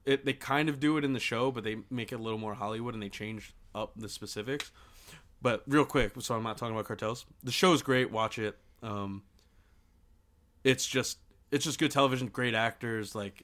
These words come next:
the story's rich. They're mostly based off of real people. Um, but the story, what happened was that, so the two cartels that vowed to work for each other,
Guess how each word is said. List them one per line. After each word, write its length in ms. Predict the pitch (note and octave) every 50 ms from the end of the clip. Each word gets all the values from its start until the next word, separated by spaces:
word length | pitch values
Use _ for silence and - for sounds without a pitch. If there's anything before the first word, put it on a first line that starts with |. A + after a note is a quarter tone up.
| - -
the 140 | G#2+ G#2+ G2+
story's 480 | - - - A2+ A2 A2 A2 G#2 G2+
rich. 540 | G#2 G#2+ G#2+ G#2+ G2+ - - - - - - - - - _ -
They're 80 | A2+
mostly 320 | G#2+ G#2 G#2 G#2 - - A2+
based 320 | F#2+ G#2 G#2 G2+ - -
off 160 | G#2+ G2+ G2+
of 80 | G#2 G2
real 140 | G#2 G#2 F#2+
people. 440 | - A2 G#2 - G2 G2 G2 G2 - - - - - - - - - - - _ _ _ _ _ - - - - - - - _ - -
Um, 400 | B2+ A#2+ A2+ A2+ A2+ G#2+ A2 - - _ _ _ _ - - -
but 300 | - C3 B2 A#2+ - - _ _ _ _ _ _ _ _ _ _ _ _ _
the 180 | - C3+ B2+ B2
story, 400 | - - - - C#3 D3+ D#3 C#3
what 160 | B2 A#2 A2+ A#2
happened 360 | A2+ B2 C#3 C3+ C#3 A#2 A2
was 200 | G#2 G2+ F#2+ -
that, 220 | A2+ A2 A2 - - - - - - - _ - - _ _ - _ _ _
so 320 | - - D#3+ C#3+ C#3+ - - - - _ _ -
the 140 | B2 C3+
two 200 | C3 - - E3+
cartels 460 | - - D#3+ D#3 C#3+ D3+ D3 C#3+ C3+ B2+
that 200 | C#3+ C3+ A#2+ G#2+
vowed 260 | A#2+ B2 C3 C3+ C3
to 60 | C3+
work 180 | B2 B2 A#2 -
for 100 | - A#2+
each 160 | A2 - -
other, 360 | A#2 A2 A2+ A2+ A#2+ A#2+